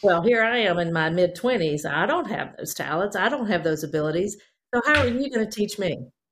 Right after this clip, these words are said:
know, that, that was my attitude. So I was like, "Okay, now I have to go on a mission to figure out how to do it myself,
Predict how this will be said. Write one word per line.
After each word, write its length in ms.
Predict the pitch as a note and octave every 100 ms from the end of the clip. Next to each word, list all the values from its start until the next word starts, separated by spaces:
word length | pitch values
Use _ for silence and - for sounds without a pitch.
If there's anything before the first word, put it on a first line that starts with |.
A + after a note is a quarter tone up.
| _ _
know, 80 | F3+
that, 280 | F#3 G#3 -
that 140 | A3+
was 240 | G3+ G3+ - _ _
my 140 | F3 -
attitude. 400 | F3 - - - _ - - - _
So 120 | A#3 A3+
I 20 |
was 100 | A3
like, 140 | G#3+
"Okay, 380 | C4+ C#4 F3+ F3+
now 340 | A#3 E4+ D4
I 80 | C4
have 140 | A#3+ A#3+
to 80 |
go 160 | G#3+ A3
on 100 | G3
a 100 | F#3
mission 580 | B3+ D4+ F3 D3 G#3+ A#3 - _ _ _ _ _ _ _
to 320 | G#3 G3+ G3+ F#3
figure 220 | C4 B3+
out 100 | A#3
how 120 | A3 A3
to 100 | G3
do 160 | A3
it 100 | G#3+
myself, 800 | F3 E3+ D#4+ D#4+ G#3 G#3+ -